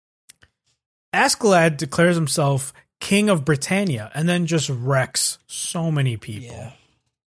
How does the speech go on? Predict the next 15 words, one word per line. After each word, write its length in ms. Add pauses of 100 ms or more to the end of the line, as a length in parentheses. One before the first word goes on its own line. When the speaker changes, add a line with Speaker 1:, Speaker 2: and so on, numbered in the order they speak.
(600)
Speaker 1:
And 200
Thorfinn 420
comes 280
in 80
and 160
sees 320
it. 120 (420)
He's 200
like, 200
"What? 160 (300)
Fuck. 400 (580)
He's 160
gonna 180
fucking 360
die. 260